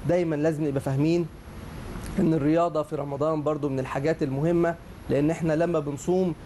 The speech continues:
بيبقى الجسم عنده استعداد تام إن أنا ممكن أزود الحركة والمجهود لتنظيف الجسم وتنشيط الدورة الدموية،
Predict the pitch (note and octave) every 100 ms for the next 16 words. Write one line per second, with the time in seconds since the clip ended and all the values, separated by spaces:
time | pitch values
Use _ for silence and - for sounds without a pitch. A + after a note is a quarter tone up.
0 | - C#3 C#3 C#3+ C3+ F3+ D3+ C3+ F#3 D#3
1 | F3 - D#3 D3 F#3 F#3+ - F3+ F#3 -
2 | C#3+ E3 E3 E3 F3+ F3 D3 C#3+ E3 D#3+
3 | C#3+ - F3 E3+ D#3 C#3 C3+ C3 C3+ F3+
4 | F3 - - - - C#3+ D3+ D3 F3+ -
5 | D3 C3 F3 D#3+ C3+ C#3 C3 E3+ D3 D3+
6 | D#3+ C#3+ C3+ C3+ D#3 E3+ E3+